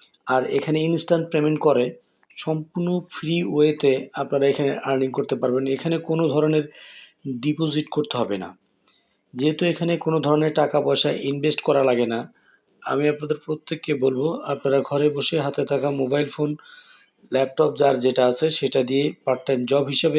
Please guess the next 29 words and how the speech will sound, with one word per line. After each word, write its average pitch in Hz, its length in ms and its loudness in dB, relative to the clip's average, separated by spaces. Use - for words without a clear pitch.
এখানে 131 260 0
কাজ 117 180 0
করতে - 200 -8
পারেন 135 260 0
এবং 147 280 4
মান্থলি 143 360 -2
ভালো 139 160 2
পরিমাণে 147 380 0
একটি 139 160 -6
টাকা 127 160 0
এখান 123 180 -4
থেকে 127 260 -4
ইনকাম 120 240 -2
করতে 147 280 0
পারবেন। 95 300 -4
এখানের 175 380 2
পেমেন্টগুলো 160 520 2
যে 160 120 2
আমি 156 180 4
আপনাদেরকে 147 360 0
দেখাচ্ছি, 160 340 0
এগুলো 143 240 2
সম্পূর্ণ 160 420 -2
আজকে 135 320 -2
ডেটের। 113 320 -4
তো - 60 2
এখান 175 200 2
থেকে 170 200 2
দেখুন, 147 320 4